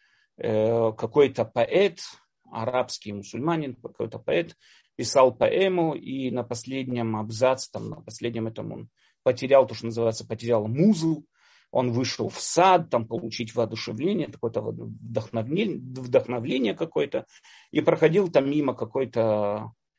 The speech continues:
еврейский писарь, тоже мудрец, и взял, и за него дописал весь этот куплет, прочитал весь этот стих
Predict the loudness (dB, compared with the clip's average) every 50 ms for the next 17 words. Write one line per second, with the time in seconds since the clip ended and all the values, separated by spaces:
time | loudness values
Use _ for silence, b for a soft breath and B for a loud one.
0 | _ _ _ _ -8 -4 -4 -2 -2 -2 -2 -2 -2 -4 -6 -8 -8 -4 -2 -2
1 | 0 0 -2 -2 -2 -2 -4 -4 -4 -4 -4 -2 -4 -2 -2 -4 -4 -4 -4 -8
2 | -8 -4 0 2 2 2 2 0 -2 -2 -2 0 0 0 0 -2 0 0 2 4
3 | 4 4 4 4 4 2 0 -4 -4 -6 0 2 4 4 4 2 -2 -8 -8 -8
4 | -8 -8 -10 -12 _ -10 -8 -6 -4 -4 -4 -4 -6 -12 -10 -10 -2 4 6 6
5 | 6 6 2 -4 -8 -10 -14 -14 -16 -16 -16 -12 -8 -8 -8 -8 -8 -12